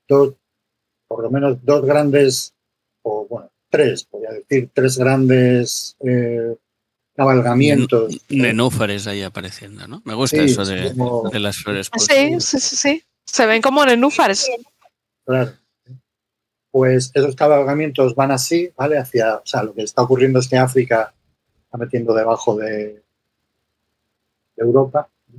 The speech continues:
Speaker 1: no exactamente, pero vamos, está teniendo la intención de hacer eso.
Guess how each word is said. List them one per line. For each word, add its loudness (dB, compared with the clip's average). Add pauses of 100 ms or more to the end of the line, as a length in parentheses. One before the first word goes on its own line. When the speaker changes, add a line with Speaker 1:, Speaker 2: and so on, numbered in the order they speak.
(320)
Speaker 1:
no -12
exactamente, 0
pero 0
vamos, -6 (140)
está -2 (320)
teniendo 2
la 4
intención 2
de -2
hacer -4
eso. -6